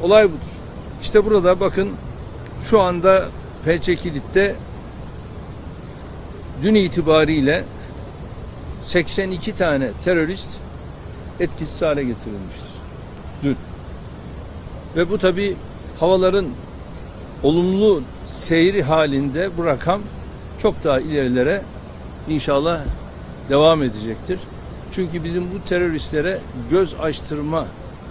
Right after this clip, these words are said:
lüksümüz yok. Ve bunu bütün bize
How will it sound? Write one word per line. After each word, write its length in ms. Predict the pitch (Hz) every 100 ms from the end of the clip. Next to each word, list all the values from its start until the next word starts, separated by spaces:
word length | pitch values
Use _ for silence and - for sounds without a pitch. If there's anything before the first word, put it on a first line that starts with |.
| - - - - -
lüksümüz 440 | 156 - 151 156
yok. 120 | 127 - - - - - - - - - - - - - - - - - - -
Ve 240 | 170 175 147 156 151
bunu 240 | 185 175
bütün 680 | 170 214 214 208 190 165 135 - - - - -
bize 300 | 135 190 180